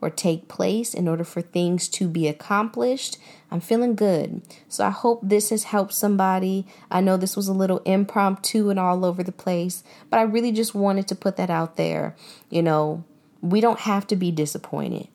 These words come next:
As long as we get real with ourselves, we get organized, and we get focused, and we break things down, it's really that simple, and we can accomplish anything. So, um,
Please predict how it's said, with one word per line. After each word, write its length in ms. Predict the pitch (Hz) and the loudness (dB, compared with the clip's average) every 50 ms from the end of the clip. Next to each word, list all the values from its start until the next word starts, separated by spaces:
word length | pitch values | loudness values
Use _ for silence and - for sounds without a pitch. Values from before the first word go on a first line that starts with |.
| - | -4
As 140 | 180 185 180 | -2 0 2
long 220 | 190 185 190 208 | 2 2 4 2
as 100 | 214 208 | 2 0
we 100 | 208 208 | 0 -2
get 240 | 208 185 196 180 - | 0 0 0 0 0
real 260 | 151 165 170 180 190 | 0 2 2 2 2
with 180 | 190 202 196 196 | 2 0 -2 -2
ourselves, 560 | 196 196 196 - - 196 190 185 190 190 - | -2 -2 -2 0 0 0 2 2 0 -2 -4
we 60 | 180 | -8
get 220 | 160 - 160 151 - - | -6 -4 -4 -4 0 2
organized, 720 | 160 165 180 190 185 202 190 185 185 185 185 196 185 - | 2 4 4 4 2 2 2 2 2 2 2 0 0 -2
and 120 | - 165 156 | -2 -2 -2
we 120 | 151 147 | -2 -2
get 180 | 147 147 143 - | -2 -4 -4 -6
focused, 580 | - - - 175 185 185 - 202 196 190 - - | -4 -2 0 0 0 0 0 -2 -2 -2 -4 -4
and 100 | 170 160 | -2 -2
we 120 | 156 156 156 | -2 -2 -4
break 440 | 147 - 156 156 165 190 - - | -4 -2 0 0 0 0 -2 -4
things 320 | - 208 214 208 208 196 - | -2 0 2 2 0 0 0
down, 540 | - 175 156 156 165 175 185 202 220 240 233 - - - - - _ | 0 0 0 0 0 0 -2 -2 -2 -4 -6 -10 -18 -20 -20 -20 _
it's 160 | - 190 180 - | -6 -4 -4 -2
really 300 | 175 175 190 196 214 214 | -2 0 2 2 2 2
that 220 | 196 185 185 - | 2 0 0 -2
simple, 480 | - - - 208 202 202 - 156 147 143 | -4 -2 0 0 0 0 0 0 0 0
and 100 | 143 147 | 0 0
we 80 | 156 | -2
can 160 | 156 - 175 | 0 0 -2
accomplish 600 | 175 170 - - - 180 180 175 175 175 175 - - | -2 -2 -2 -2 -2 -2 -2 -2 -2 -4 -4 -4 -2
anything. 540 | 170 175 180 180 175 - 160 147 147 147 147 | 0 0 0 0 0 -2 -4 -4 -4 -4 -6
So, 500 | - - - 170 165 160 156 156 151 160 160 _ - - - - - - - - _ - | -6 -4 0 0 0 2 0 -2 -4 -6 -8 _ -20 -20 -20 -20 -20 -20 -20 -12 _ -2
um, 560 | 170 165 160 160 160 160 156 160 170 175 | 0 2 2 0 0 -2 -2 -4 -6 -8